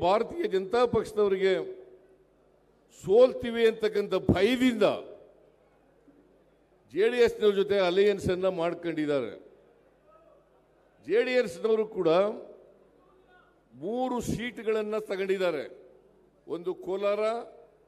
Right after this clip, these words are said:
ಮಂಡ್ಯ, ಹಾಸನ, ಮೂರು ಕಡೆ ಮಾತ್ರ ಬಿ ಜೆ ಪಿಯವರು, I mean,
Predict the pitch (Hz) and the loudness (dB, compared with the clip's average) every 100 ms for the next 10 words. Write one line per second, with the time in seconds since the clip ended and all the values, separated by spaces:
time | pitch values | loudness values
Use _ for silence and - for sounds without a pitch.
0 | _ _ _ 113 151 190 202 214 233 240 | _ _ _ -12 -10 -6 -2 0 -2 -6
1 | - - _ _ _ _ 139 196 190 185 | -16 -20 _ _ _ _ -8 -8 -6 -8
2 | 147 101 - _ _ _ _ _ 131 180 | -8 -10 -20 _ _ _ _ _ -10 -8
3 | 214 202 196 185 185 208 208 - 208 202 | -8 -8 -8 -4 -2 -2 -2 -4 0 2
4 | 175 139 - - _ _ _ _ 160 185 | 0 -6 -18 -20 _ _ _ _ -10 -4
5 | 196 190 185 180 180 170 170 - - 147 | -4 -2 -2 0 0 -2 -6 -14 -14 -10
6 | 165 165 | -6 -6